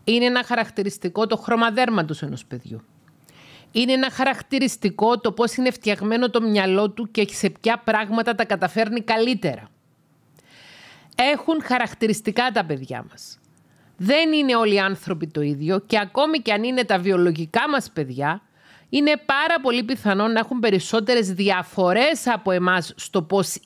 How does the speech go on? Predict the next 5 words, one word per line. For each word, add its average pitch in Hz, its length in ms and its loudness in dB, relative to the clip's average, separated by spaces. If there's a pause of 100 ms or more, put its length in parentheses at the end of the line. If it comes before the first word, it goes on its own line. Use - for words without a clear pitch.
είναι 285 500 2
ως 170 240 -4
άνθρωποι, 180 600 -2 (360)
παρά 233 300 0 (300)
ομοιότητες. 254 1400 0